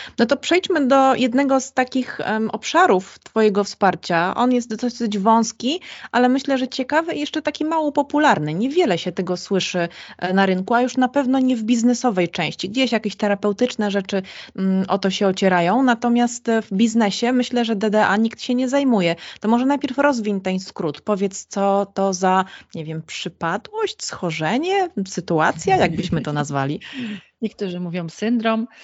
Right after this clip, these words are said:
Speaker 1: O.
Speaker 2: E, tak. Mm. Chciałabym to po-, potraktować trochę, znowu trochę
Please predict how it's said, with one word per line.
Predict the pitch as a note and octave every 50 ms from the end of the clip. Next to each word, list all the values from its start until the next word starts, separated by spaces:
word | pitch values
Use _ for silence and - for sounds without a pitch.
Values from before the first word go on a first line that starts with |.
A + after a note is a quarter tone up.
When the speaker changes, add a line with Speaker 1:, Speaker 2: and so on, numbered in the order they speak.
| - - -
Speaker 1:
O. | D#3+ D#3 E3+
Speaker 2:
E, | F#3 F#3 F3+ F3 E3+ E3 F3 F3 E3 C#4+ B3 - - -
tak. | - E3 D3+ - - - _ _ - - - _ _ _ _ _ _ _ -
Mm. | D#3 D3+ D#3 D#3 D3+ D3 - _ - - - _ _ _ _ -
Chciałabym | - C#4 C4+ C4 C4+ B3+
to | - A#3+
po-, | - A#3+ G#3+
potraktować | - - A#3 A#3+ - A3+ A3 - B3 A#3 A#3 A3+ A3+ -
trochę, | - A#3 A3+ A3+ A3+
znowu | A#3 A#3 B3 G#3 G3+ G3+
trochę | - F3+ F3+ -